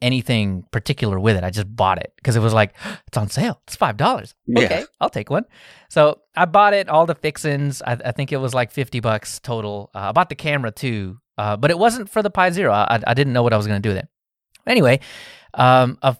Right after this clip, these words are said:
Speaker 1: few months after just tinkering with it to see what I could do with it, um, I decided to do Motion I O S. Um, and it is fantastic. It's absolutely fantastic.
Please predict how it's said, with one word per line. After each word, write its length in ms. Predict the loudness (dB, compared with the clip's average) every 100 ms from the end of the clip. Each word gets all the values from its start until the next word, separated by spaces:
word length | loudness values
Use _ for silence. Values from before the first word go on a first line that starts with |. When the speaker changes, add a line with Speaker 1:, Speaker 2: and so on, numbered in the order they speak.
| -2
Speaker 1:
few 240 | -2 -2
months 360 | 0 2 2 0
after 300 | -2 -2 -4
just 260 | -6 -6 -2
tinkering 400 | -2 0 2 2
with 140 | 2
it 40 |
to 80 | 0
see 180 | -2 0
what 100 | 0
I 80 | 0
could 120 | -2
do 140 | -2
with 140 | 0 0
it, 200 | -2 -6 _ _
um, 460 | -4 -2 -2 -4 -8 _
I 140 | -2 0
decided 600 | 0 2 2 2 0 -2
to 100 | -2
do 400 | 0 0 -2 -6 _
Motion 680 | 0 4 6 4 2 2 2
I 380 | 0 2 2 0
O 200 | -2 0
S. 440 | 0 0 -6 -6 -10 _ _ _ -4
Um, 400 | 2 4 4 0 -4 _ _ -2
and 400 | 2 2 2 -4 0
it 140 | 2
is 140 | 2
fantastic. 680 | 0 -2 -2 -4 -4 -12 -20 _ _ _ _ -6
It's 180 | -6 -8 _ -6
absolutely 1400 | -2 -2 -4 -6 -2 -2 -4 -4 -4 -6 -10 -12 -12 -16 _ _ _ _ -4 -2 -2 -4 _ _
fantastic. 760 | -10 -2 -2 -2 -8 -20 -20 _